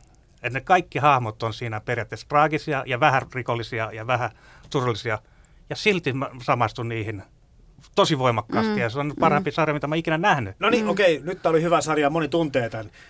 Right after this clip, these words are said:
Speaker 3: Ja itsekin olen kattonut vasta kaksi, hei, osaa siitä.
Speaker 1: Ne.
Speaker 3: Ja tota
Speaker 2: Putosi heti kärryiltä.
Speaker 3: <laughs> Mut se, että mua kiinnostaa tää, että miksi se on niin hyvä. Miksi sä, miksi sä saat siihen, just tähän sarjaan sen tunteen?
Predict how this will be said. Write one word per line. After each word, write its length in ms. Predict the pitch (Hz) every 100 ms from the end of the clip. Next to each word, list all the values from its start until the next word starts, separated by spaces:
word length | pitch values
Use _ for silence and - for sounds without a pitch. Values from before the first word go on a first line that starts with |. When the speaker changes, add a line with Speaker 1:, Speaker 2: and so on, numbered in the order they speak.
| - -
Speaker 3:
Ja 140 | 131
itsekin 380 | 170 170 139 127
olen 80 | 120
kattonut 260 | 135 135 135
vasta 180 | 147
kaksi, 340 | 160 208 - -
hei, 160 | 135 123
osaa 340 | 156 160 185
siitä. 340 | 170 175 165 170
Speaker 1:
Ne. 200 | 131 104 - -
Speaker 3:
Ja 80 | 139
tota 220 | 139 190
Speaker 2:
Putosi 200 | 175 170
heti 220 | 185 175
kärryiltä. 420 | 165 165 175 180 - - - - 247 392
Speaker 3:
<laughs> 460 | 285 262 - - 208
Mut 160 | 214
se, 120 | 247
että 120 | 220 190
mua 120 | 196
kiinnostaa 460 | 240 226 170 180
tää, 220 | 165 185 156
että 160 | 147
miksi 280 | 165 214 -
se 80 | 131
on 180 | 127 120
niin 200 | 120 110
hyvä. 240 | 123 107 - -
Miksi 260 | 202 220 165
sä, 200 | 156 135 - -
miksi 180 | 190 190
sä 40 |
saat 240 | 156 160 139
siihen, 340 | 143 127 127 - -
just 180 | 156 147
tähän 240 | 160 147 127
sarjaan 460 | 127 117 110 107
sen 160 | 120 107
tunteen? 540 | 120 113 - - -